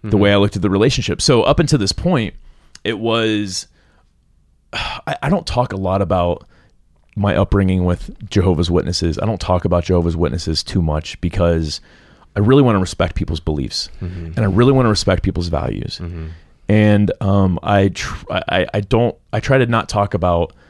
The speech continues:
Speaker 1: that organization, the Watchtower and Tract Society. I try to not talk about that in a negative light because it,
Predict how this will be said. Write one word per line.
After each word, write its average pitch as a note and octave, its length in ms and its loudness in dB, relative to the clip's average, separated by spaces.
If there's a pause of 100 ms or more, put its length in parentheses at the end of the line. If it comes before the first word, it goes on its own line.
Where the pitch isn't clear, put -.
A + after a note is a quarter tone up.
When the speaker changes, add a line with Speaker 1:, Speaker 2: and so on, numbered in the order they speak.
(840)
Speaker 1:
that G#2+ 260 0
organization, F#2 680 0
the E2 80 0
Watchtower F#2+ 420 0
and E2+ 100 -2
Tract D#2+ 240 -2
Society. D#2 400 -4
I E2+ 60 -4
try G2+ 200 -4
to G#2+ 80 0
not F2 340 -4
talk E2 240 -4
about D#2 260 -4
that D#2 320 -2
in E2 260 -2
a - 60 -4
negative E2 400 -2
light D#2+ 280 -4
because G2+ 440 0
it, - 180 -4